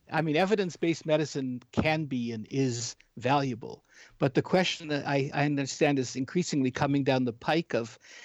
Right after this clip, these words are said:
how much discretion is the individual medical practitioner, that is the physician,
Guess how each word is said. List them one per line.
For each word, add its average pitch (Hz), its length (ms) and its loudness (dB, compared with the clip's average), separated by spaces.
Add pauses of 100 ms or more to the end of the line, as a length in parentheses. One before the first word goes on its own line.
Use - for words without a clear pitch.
(140)
how 208 200 2
much 214 280 0
discretion 147 760 -2
is 120 220 -8
the 131 160 -2
individual 143 640 2
medical 131 420 2
practitioner, 120 760 0
that 110 160 2
is 113 120 -6
the 110 80 -6
physician, 120 500 -2